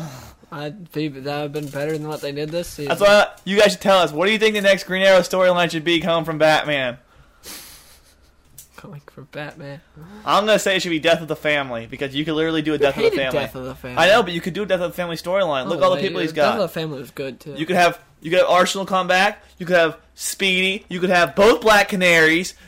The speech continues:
Speaker 2: You could have Diggle, and you could have Felicity.
Speaker 1: Felicity's not really a sidekick though.
Speaker 2: Well, she's his lover now, and she, oh, she's ki-, sort of a superhero 'cause she saved him at the last episode. Remember?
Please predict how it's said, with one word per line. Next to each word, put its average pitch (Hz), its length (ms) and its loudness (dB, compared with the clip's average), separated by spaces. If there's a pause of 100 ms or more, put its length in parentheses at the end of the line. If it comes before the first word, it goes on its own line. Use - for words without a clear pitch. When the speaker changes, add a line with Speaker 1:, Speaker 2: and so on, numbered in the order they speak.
Speaker 2:
You 180 120 -10
could 190 100 -2
have 165 240 0
Diggle, 185 540 4
and 180 100 -4
you 180 60 -6
could 196 80 4
have 190 140 4
Felicity. 180 540 0 (1160)
Speaker 1:
Felicity's 190 300 -8
not 156 120 -4
really 143 160 -2
a 135 40 -10
sidekick 139 540 -12
though. 139 340 -12 (380)
Speaker 2:
Well, 156 60 -8
she's 170 140 -4
his 175 120 -4
lover 160 440 2
now, 156 360 2
and 147 100 -2
she, 160 220 -4 (140)
oh, 180 160 6
she's 190 260 -2
ki-, 185 240 0
sort 208 220 2
of 226 80 2
a - 20 0
superhero 185 360 -2
'cause 165 120 -6
she 196 140 -4
saved 214 420 2
him 226 120 -2
at 226 100 -2
the 226 40 -2
last 233 320 2
episode. 254 440 4
Remember? 196 480 -4